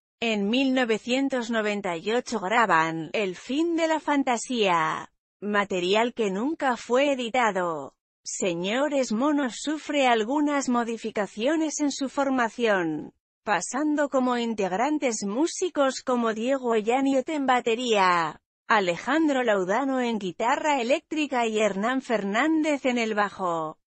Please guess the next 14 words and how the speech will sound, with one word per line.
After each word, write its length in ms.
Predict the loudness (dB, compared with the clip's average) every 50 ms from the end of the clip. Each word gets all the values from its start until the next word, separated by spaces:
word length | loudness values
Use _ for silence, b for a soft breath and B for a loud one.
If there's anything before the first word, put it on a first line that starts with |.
| _ -8
Bettinotti 840 | -4 -2 -2 -2 0 -2 -2 0 0 -2 -2 -2 -4 -2 0 2 2
era 260 | 2 2 0 -2 -2
profesor 600 | -2 -2 -4 -2 -4 -6 -4 -2 0 0 0 0
de 140 | 0 -2 -2
Fernández 760 | -2 -2 -4 -4 -2 -2 -2 0 0 0 2 2 0 0 0
en 140 | -2 -2 -2
la 80 | -2 -2
Escuela 580 | -4 -6 -10 -6 -2 0 0 0 0 0 0
Municipal 800 | 0 0 0 0 -2 -4 -6 -8 -8 -8 -4 0 0 2 2 0
siete 440 | -2 -4 -4 -4 -2 -2 -4 -4 0
del 200 | 0 0 0 2
barrio 460 | 2 2 2 2 2 -2 -2 -4 -2
de 140 | -2 -2 0
Palermo, 800 | 2 2 2 2 2 2 0 0 -2 -2 -2 -2 -2 -4 -6 -10